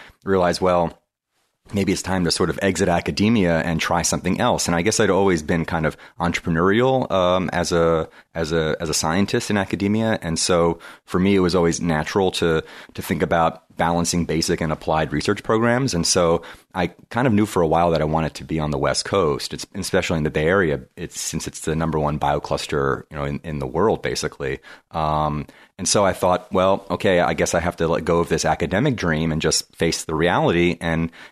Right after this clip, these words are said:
and in the end, I think it's been great. And so for the last year, I've been transitioning out of academia into this, what I guess is being called independent science or indie science mode, uh, and then also building a, a,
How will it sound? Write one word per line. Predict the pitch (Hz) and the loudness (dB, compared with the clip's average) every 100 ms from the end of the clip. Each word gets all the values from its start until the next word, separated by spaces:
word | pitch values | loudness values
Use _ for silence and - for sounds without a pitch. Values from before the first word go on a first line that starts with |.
| - | -8
and | 87 | -2
in | 90 | 2
the | 95 | 2
end, | 117 123 | 2 2
I | 87 | 0
think | 101 85 | -2 -4
it's | 71 | -2
been | 90 80 | -2 -2
great. | 76 90 90 | 0 0 2
And | 58 76 | 0 -2
so | 87 76 | -2 -2
for | - | -2
the | 76 | 0
last | 90 90 - | 0 0 -2
year, | 92 87 78 - - _ | 2 2 2 -2 -14 _
I've | 87 | -4
been | 87 | -2
transitioning | 85 82 82 95 87 80 | 0 0 0 0 0 0
out | 85 90 | 0 0
of | 87 - _ _ _ - | 0 -4 _ _ _ -8
academia | 90 - 92 95 95 | -6 -2 0 2 4
into | 85 92 | 2 0
this, | 80 - - _ | 0 0 -4 _
what | 82 80 | -4 0
I | 80 78 | 0 -2
guess | - 85 - - | -4 -4 -4 -8
is | 82 67 | -10 -8
being | 82 80 | -6 -2
called | 87 78 - - | 0 0 -2 -8
independent | 87 90 - 92 87 82 | -4 -2 -2 0 0 0
science | 87 82 85 - | 0 0 0 0
or | |
indie | 85 87 82 | 0 0 0
science | - 82 78 - | -2 -2 -4 -2
mode, | 82 87 107 117 - - - | 0 2 0 -2 -14 -14 -2
uh, | 85 82 85 | 2 4 4
and | 85 82 | 2 0
then | 82 | 2
also | 82 87 - 90 85 | 2 0 2 2 2
building | 71 85 85 82 80 | 0 -2 0 0 0
a, | 76 76 | 0 -2
a, | 73 76 | -2 -2